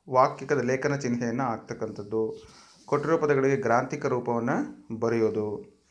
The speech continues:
ಕೊಟ್ಟಿರುವ ವಾಕ್ಯಗಳಲ್ಲಿ ಜೋಡು ನುಡಿ ಅಥವಾ ದಿರುಕ್ತಿಗಳನ್ನು ಗುರುತಿಸ್ತಕ್ಕಂಥದ್ದು, ಮತ್ತು ಗದ್ಯ ಭಾಗ ಕೊಟ್ಟಿದ್ದಾರೆ. ಈ ಗದ್ಯ ಭಾಗವನ್ನು ಓದ್ಕೊಂಡು ಐದು ಪ್ರಶ್ನೆಗಳಿಗೆ ಉತ್ತರಿಸಬೇಕು. ಗದ್ಯ ಭಾಗ ಒಂದು, ಗದ್ಯ ಭಾಗ ಎರಡು, ಗದ್ಯ ಭಾಗ ಮೂರು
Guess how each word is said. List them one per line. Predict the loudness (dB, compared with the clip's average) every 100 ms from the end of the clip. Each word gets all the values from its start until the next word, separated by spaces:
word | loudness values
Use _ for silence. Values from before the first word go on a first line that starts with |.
| _ _ -2
ಕೊಟ್ಟಿರುವ | 0 4 6
ವಾಕ್ಯಗಳಲ್ಲಿ | 6 6 4 2 2
ಜೋಡು | 2 4 4
ನುಡಿ | 4 2
ಅಥವಾ | 2 0
ದಿರುಕ್ತಿಗಳನ್ನು | -2 -2 -2 -2 0 0 0
ಗುರುತಿಸ್ತಕ್ಕಂಥದ್ದು, | -2 -6 -8 -8 -4 -4 -6 -6 -4 -4 -6 -14 _ _ _
ಮತ್ತು | -4 0
ಗದ್ಯ | 4 4 6
ಭಾಗ | 6 6 2
ಕೊಟ್ಟಿದ್ದಾರೆ. | -2 -2 0 2
ಈ | 2
ಗದ್ಯ | 4 4
ಭಾಗವನ್ನು | 4 4
ಓದ್ಕೊಂಡು | 2 0 0 0 2 2
ಐದು | 2 2
ಪ್ರಶ್ನೆಗಳಿಗೆ | -2 -4 -2 -2
ಉತ್ತರಿಸಬೇಕು. | -2 -2 -6 -4 -4 -2
ಗದ್ಯ | -2 2
ಭಾಗ | 2 2
ಒಂದು, | 2 0 0 0 0
ಗದ್ಯ | -2 -2
ಭಾಗ | 0 0 2
ಎರಡು, | 2 2 2
ಗದ್ಯ | 0 -2 -2
ಭಾಗ | -2 -2
ಮೂರು | -2 -2 0 0 0 -2